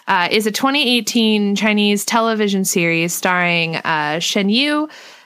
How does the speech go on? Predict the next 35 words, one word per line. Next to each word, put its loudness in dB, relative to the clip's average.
Dylan 2
Wang, 0
Darren 2
Chen, 0
Caesar 0
Wu, 0
and -2
Connor -2
Leong. -2
And 2
the 0
series 0
is 0
actually 2
a 2
remake 2
of 0
the -2
two -2
thousand 0
one 0
Taiwanese 0
series 0
Meteor 2
Garden. 0
So 0
it's -4
the 0
same 2
show, 0
like, -2
with -4
the 0
same 0
name. 0